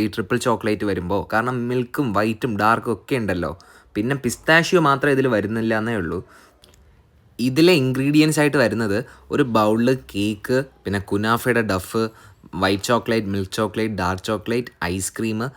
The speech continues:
ഇവരുടെ സ്പെഷ്യൽ ക്രീം, വൈറ്റ് ചോക്ലേറ്റ് നട്ട്സും, പിന്നെ നട്ട്സ് അല്ല, സോറി, ചിപ്സും, പിന്നെ ഡാർക്ക് ചോക്ലേറ്റ് ചിപ്സും.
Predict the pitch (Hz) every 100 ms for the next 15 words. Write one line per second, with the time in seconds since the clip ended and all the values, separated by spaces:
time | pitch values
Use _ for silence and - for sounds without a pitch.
0 | _ 95 90 90 - 92 - 117 - 120
1 | 123 143 - 95 92 101 - 113 - 123
2 | 110 113 - 139 175 - - - 92 98
3 | 95 85 92 104 - 135 120 110 98 110
4 | - - - 151 262 _ - 98 104 90
5 | 90 - 95 - 78 - - -